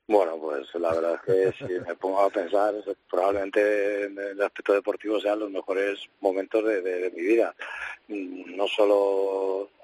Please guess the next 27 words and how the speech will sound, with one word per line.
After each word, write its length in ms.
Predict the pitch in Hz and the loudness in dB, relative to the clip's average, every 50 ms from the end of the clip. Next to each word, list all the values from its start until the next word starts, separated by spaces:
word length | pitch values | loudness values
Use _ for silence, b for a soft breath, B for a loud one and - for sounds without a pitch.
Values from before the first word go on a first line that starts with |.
| - - | -6 -2
en 100 | 107 107 | 0 2
la 60 | 107 107 | 2 2
entrada, 380 | 104 - - 107 104 101 101 | 2 2 2 2 2 2 0
por 140 | - 104 98 | -4 -6 -8
ejemplo, 400 | - 107 101 98 101 101 98 98 | -8 -8 -6 -2 0 0 2 2
a 80 | 101 98 | 0 0
la, 340 | 95 95 95 92 95 98 101 95 | -2 -2 -2 -2 -4 -6 -8 -8
a 160 | 98 101 98 | -10 -8 -6
la 380 | 101 98 95 95 92 92 95 98 98 | -4 -4 -4 -4 -6 -6 -8 -10 -6
Villa 200 | 101 98 101 92 | -2 0 2 2
Olímpica, 520 | 95 98 95 - 101 - 120 120 127 135 B B B B B B B B B _ _ - - | 0 -2 -6 -4 0 2 4 4 2 0 B B B B B B B B B _ _ -6 -2
sino 480 | 110 104 98 98 95 92 92 92 92 92 | -2 0 2 2 2 2 2 2 2 2
la 100 | 101 101 | 0 0
consecución 540 | 104 104 90 104 95 92 90 - 98 95 95 | 0 -2 -4 -2 -2 -4 -2 -2 0 0 2
de 80 | 107 | 2
la 120 | 107 101 90 | 2 0 0
plaza 320 | - 107 117 - - 107 101 | 0 0 0 0 -2 -6 -8
en, 200 | 98 95 98 90 - | -8 -12 -14 -14 -14
en 100 | 101 101 | -6 -2
Dublín, 500 | 101 98 92 98 104 101 104 107 113 113 | -2 0 2 2 2 2 2 0 -4 -6
cómo 260 | - - 98 98 101 | -4 -4 -2 0 0
lo 80 | 104 95 | 0 0
conseguimos, 640 | 101 98 - 95 92 95 95 98 104 107 110 113 - | 0 -2 -2 -2 -2 -2 -2 -2 -2 -2 -2 -4 -6
pues 140 | - 107 92 | -6 -6 -4
que 80 | - 98 | -2 -4
al 60 | 90 | -4
final 360 | - 90 92 95 101 107 110 | -4 -2 0 0 0 0 -2